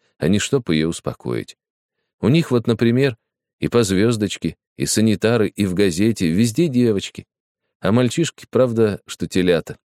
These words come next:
Она улыбнулась. И как-то вдруг весело ей стало. Картошка вся была начищена, причем от черных глазков тоже, такая ровненькая лежала, желтоватая.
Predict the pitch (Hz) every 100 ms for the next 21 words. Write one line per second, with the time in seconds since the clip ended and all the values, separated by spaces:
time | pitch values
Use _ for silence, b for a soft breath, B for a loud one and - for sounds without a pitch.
0 | _ _ _ - 95 131 104 85 73 73
1 | 71 - - _ _ _ _ _ _ _
2 | _ - 82 - 147 - 120 110 147 131
3 | 160 - 80 71 65 - 50 50 - _
4 | _ _ _ - 156 185 170 87 - 85
5 | 82 82 78 78 - 78 - 113 104 76
6 | 85 104 95 _ _ - 90 - 107 98
7 | 85 - 98 - 95 - 87 85 80 _
8 | _ - 67 87 85 98 127 117 107 95
9 | 92 82 80 87 71 62 76 71 76 82
10 | 95 - 57